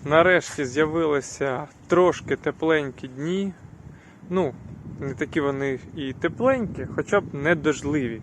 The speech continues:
і вже добре. Але дуже вітер дує сильно. Сподіваюсь, що завтра такого вітра не буде, щоб, е, ми змогли пофарбувати хоч якось.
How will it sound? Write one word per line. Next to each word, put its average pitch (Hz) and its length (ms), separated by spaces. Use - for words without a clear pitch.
і 135 60
вже 127 320
добре. 110 420
Але 147 280
дуже 165 440
вітер 151 440
дує 147 380
сильно. 123 500
Сподіваюсь, 143 680
що 143 460
завтра 135 480
такого 135 440
вітра 135 320
не 131 140
буде, 147 360
щоб, 127 160
е, 123 260
ми 131 180
змогли 131 420
пофарбувати 131 680
хоч - 280
якось. - 440